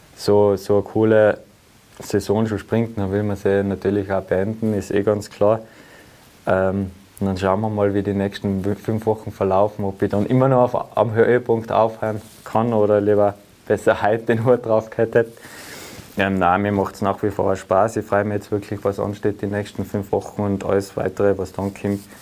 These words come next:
muss ich mir eh wieder in Ruhe überlegen. Aber geplant habe ich bis jetzt auf jeden Fall noch nicht mit mehr. Also war immer zweiundzwanzig,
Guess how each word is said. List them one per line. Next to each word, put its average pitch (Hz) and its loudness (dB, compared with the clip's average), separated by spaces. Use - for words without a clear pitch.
muss 104 -4
ich 98 -4
mir 95 -4
eh 101 0
wieder 101 0
in 98 -4
Ruhe 101 -2
überlegen. 98 -2
Aber 95 -4
geplant 98 -4
habe 101 0
ich 98 -6
bis 95 -8
jetzt 98 -4
auf 92 -8
jeden 101 -2
Fall 101 -4
noch 98 -4
nicht 101 -4
mit 98 -4
mehr. 95 -6
Also 98 -2
war 98 4
immer 101 -2
zweiundzwanzig, 98 -4